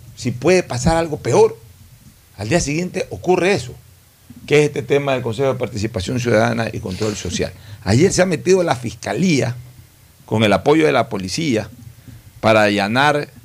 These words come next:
eh, un, eh, documentación por un presunto delito de acceso no consentido al sistema informático. O sea,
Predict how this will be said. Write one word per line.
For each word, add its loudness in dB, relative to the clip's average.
eh, -2
un, -4
eh, 0
documentación -2
por 0
un -4
presunto -4
delito 0
de 2
acceso -2
no -4
consentido 0
al -2
sistema -2
informático. -8
O -14
sea, 2